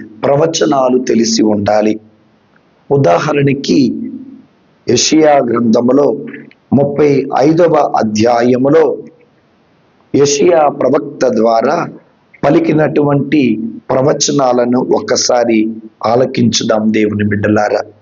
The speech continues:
యెషయా గ్రంథములో ముప్పై ఐదవ అధ్యాయములో ఒకటో వచనము నుండి నేను చదువుతున్నాను,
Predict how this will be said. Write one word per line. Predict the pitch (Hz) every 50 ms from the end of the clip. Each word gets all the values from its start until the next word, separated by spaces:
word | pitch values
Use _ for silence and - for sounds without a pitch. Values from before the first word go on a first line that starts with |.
| _ _ _ _ _ _ - _ -
యెషయా | 113 110 - - 131 127 120 117
గ్రంథములో | 113 113 110 107 110 110 113 113 120 120 131 139 147 151 156 - - - - - - - -
ముప్పై | 139 135 - - 156 147 131 113 120
ఐదవ | 123 147 160 151 165 156 139
అధ్యాయములో | 139 120 110 110 117 120 120 120 117 117 123 135 143 127 110 107 110 - - _ _ _ - 113
ఒకటో | 117 127 - - - - - 170
వచనము | 165 156 143 131 127 127 - - - 127 123 120
నుండి | 120 117 120 117 123
నేను | 120 120 117 110 110
చదువుతున్నాను, | 110 - - 113 113 127 143 143 143 139 120 117 113 117 117 117 120 117 110 107